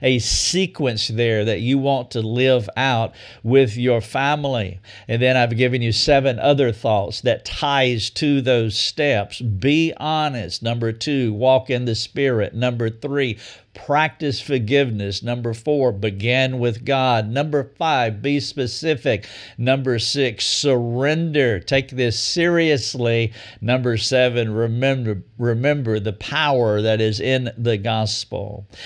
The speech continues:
If you want to read this, the non-negotiable first step to build a happy home, you can do that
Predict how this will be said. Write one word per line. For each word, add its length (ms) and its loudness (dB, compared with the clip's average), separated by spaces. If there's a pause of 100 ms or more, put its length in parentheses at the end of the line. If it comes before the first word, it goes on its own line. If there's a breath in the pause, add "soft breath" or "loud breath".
(180 loud breath)
If 120 2
you 140 2
want 160 4
to 80 2
read 380 2
this, 360 0
the 120 -2
non-negotiable 1040 0
first 320 -2
step 400 -2
to 40 -4
build 280 2
a 60 0
happy 360 0
home, 380 0
you 100 -2
can 220 -2
do 200 0
that 320 -2